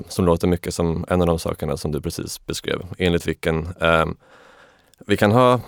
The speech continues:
handlingsfrihet, ehm, och eller moraliskt ansvar och så vidare, även om våra handlingar, ehm,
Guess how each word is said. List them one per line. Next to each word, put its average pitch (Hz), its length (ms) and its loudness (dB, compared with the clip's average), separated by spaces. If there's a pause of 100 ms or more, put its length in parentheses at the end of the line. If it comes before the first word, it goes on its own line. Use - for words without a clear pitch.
handlingsfrihet, 98 840 2 (140)
ehm, 87 420 0 (100)
och - 260 -4
eller 90 160 4
moraliskt 90 320 4
ansvar 92 420 4 (100)
och 95 140 -2
så 104 100 0
vidare, 87 480 4 (200)
även 98 300 4
om 98 160 4
våra 85 220 4
handlingar, 50 580 0 (200)
ehm, - 320 -6